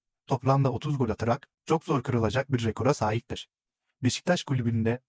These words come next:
başkanlık, teknik direktörlük ve futbolcu olarak görev yapan Baba Hakkı toplamda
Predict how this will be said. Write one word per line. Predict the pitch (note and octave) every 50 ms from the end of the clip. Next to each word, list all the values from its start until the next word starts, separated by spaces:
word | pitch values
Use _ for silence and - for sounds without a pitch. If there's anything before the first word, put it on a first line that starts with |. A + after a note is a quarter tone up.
| _ -
başkanlık, | A2+ - - - C3+ B2+ A#2+ A2+ G#2 - - _ -
teknik | - A#2+ - A#2+ C3 -
direktörlük | - C#3 C3 - - A#2 G#2+ A2+ - - _ _ -
ve | A#2+ A#2
futbolcu | - D3+ - - F3 D#3+ C3+ C3
olarak | A#2+ A#2+ A2+ A2 -
görev | - A2 A2+ B2+ C3+ C3
yapan | A#2 G#2+ - F2+ E2+ F#2+
Baba | G#2 G#2 B2+
Hakkı | C3+ - - - G#2+ G2+ - _ _ _ _ -
toplamda | C#3+ C3 - D3 C#3 C#3+ D3 D3 C#3+